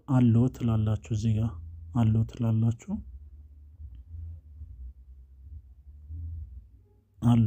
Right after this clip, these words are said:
ትላላችሁ። ከዛ እዚህ ጋር እናንተ ፌቨራይት አስቀምጡ ይላችኋል፣ እዚህ ጋር ምረጡ ይላችኋል። እኔ በቃ ያው ሲሪየስ፣ ሙቪ፣ ዶክመንተሪ፣ ሚውዚክ፣ ስፖርት፣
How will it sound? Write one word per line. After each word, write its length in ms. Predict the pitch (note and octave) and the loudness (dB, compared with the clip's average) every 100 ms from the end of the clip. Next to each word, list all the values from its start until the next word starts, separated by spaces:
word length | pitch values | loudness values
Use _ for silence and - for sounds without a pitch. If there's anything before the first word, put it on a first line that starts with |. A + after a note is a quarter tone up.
| A2 | 2
ትላላችሁ። 680 | - A2 G#2+ A2 A2 - D#3+ F#4 - _ _ _ _ | 0 0 2 0 -2 -2 -4 -4 -10 _ _ _ _
ከዛ 240 | - C#3 B2 B2 | -2 0 4 4
እዚህ 240 | A2+ A#2 | 4 4
ጋር 180 | A2+ A2+ D#3 - | 4 2 0 -2
እናንተ 400 | E3+ B2 A#2 G#2 B2+ - - - - - - | 4 6 6 2 0 -4 -6 -18 -16 -14 -14
ፌቨራይት 640 | - B2+ A#2 A2+ A2 A2 - | -2 2 4 4 2 0 -2
አስቀምጡ 480 | A#2 A2 - A2+ A2+ A2+ | -2 -2 0 2 2 0
ይላችኋል፣ 580 | G#2+ G#2 G2+ - A#2+ A#2 | 0 0 -4 -4 0 2
እዚህ 180 | G#2+ G#2+ | 4 4
ጋር 140 | G#2+ | 4
ምረጡ 280 | A2+ A2+ A2 | 6 4 2
ይላችኋል። 540 | A2+ G#2 G#2+ - C#3 F3+ - - - - - | -2 -2 -4 -4 -2 -2 -6 -18 -18 -16 -4
እኔ 140 | A2 G#2+ | 2 4
በቃ 200 | G#2 G2+ - | 2 0 -2
ያው 160 | A2 G#2+ | -2 -2
ሲሪየስ፣ 500 | - B2+ A2+ A2+ G#2+ A#2 | -4 0 2 2 2 2
ሙቪ፣ 280 | A2+ G#2+ - A2 | 4 4 2 -2
ዶክመንተሪ፣ 720 | G#2+ G#2+ - G#2+ G#2+ - A#2 A2 A2 A2 A2 - - - - - - - | -2 -6 -4 -2 -2 -2 -2 0 2 2 0 -6 -16 -16 -18 -16 -16 2
ሚውዚክ፣ 600 | A2+ A#2 A2+ G#2+ A2+ A2+ - | 6 8 6 4 0 -2 -6
ስፖርት፣ 560 | - - A2 G#2+ - | -20 -14 -6 -6 -6